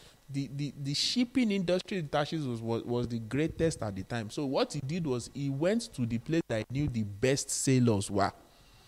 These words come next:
And he was, he was confident in the, because those people didn't only used to ship people and goods. They shipped logs of wood.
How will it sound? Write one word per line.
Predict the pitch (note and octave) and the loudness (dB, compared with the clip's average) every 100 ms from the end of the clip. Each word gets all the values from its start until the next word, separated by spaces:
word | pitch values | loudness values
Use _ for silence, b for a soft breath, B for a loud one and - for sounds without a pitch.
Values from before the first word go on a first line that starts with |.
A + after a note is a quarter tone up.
| B B B B | B B B B
And | A2+ B2 | -2 0
he | B2 | 2
was, | A#2 A#2+ - | 0 0 2
he | D3+ | 6
was | C#3 C#3 - | 6 6 4
confident | G3 A#3 - G#3 G3+ G#3 - | 4 4 2 2 2 2 0
in | C3 | -2
the, | A#2+ A2 | -2 0
because | C#3+ F#3 G3+ G3 | 0 2 2 0
those | E3 G#3+ - | 4 4 4
people | A3 G#3+ | 0 0
didn't | F#3 F#3 G3 G3 | -2 0 0 0
only | F3 F3 F3 | 0 2 2
used | E3 D#3 - | 2 0 -2
to | A#2+ | -2
ship | - - D#3+ - - | -2 0 0 -2 0
people | D3 - C#3 | 0 2 2
and | A#2 G2+ | 2 2
goods. | A#2+ G#2+ - B B B - | 2 2 -2 B B B -2
They | C3 | 2
shipped | B2+ - G#3 G#3+ G3 - | 2 2 2 2 0 -4
logs | D3 D3+ E3+ F3+ F3+ E3 C3+ - - - | 2 6 12 12 10 6 -2 -4 -4 0
of | B2+ A#2+ A2+ | 2 2 2
wood. | A#2+ B2+ G#2 E2 | 4 4 4 -4